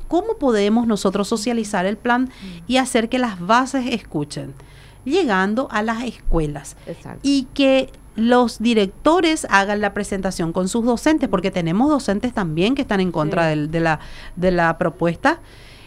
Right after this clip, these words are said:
Speaker 1: Entonces, que los directores hagan la presentación con sus docentes, que los docentes a su vez transmitan a la comunidad educativa todo, que llegue a los estudiantes,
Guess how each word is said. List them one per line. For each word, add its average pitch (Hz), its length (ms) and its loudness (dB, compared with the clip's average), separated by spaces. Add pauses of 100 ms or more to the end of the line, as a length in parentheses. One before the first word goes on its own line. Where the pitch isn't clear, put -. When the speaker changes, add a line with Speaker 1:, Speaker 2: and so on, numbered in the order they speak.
(120)
Speaker 1:
Entonces, 233 540 0
que 233 140 2
los 233 160 4
directores 247 540 2
hagan 269 420 4
la 226 240 0
presentación 190 640 0
con 185 160 0
sus 240 180 -2
docentes, 277 580 0
que 254 140 0
los 214 160 2
docentes 202 480 -2
a 214 120 -2
su 202 140 -4
vez 175 140 -2
transmitan 180 520 0
a 185 60 2
la 185 120 2
comunidad 190 480 2
educativa 180 480 2
todo, 311 320 2
que 262 140 -2
llegue 180 200 -4
a 180 60 2
los 202 160 -4
estudiantes, 285 680 -2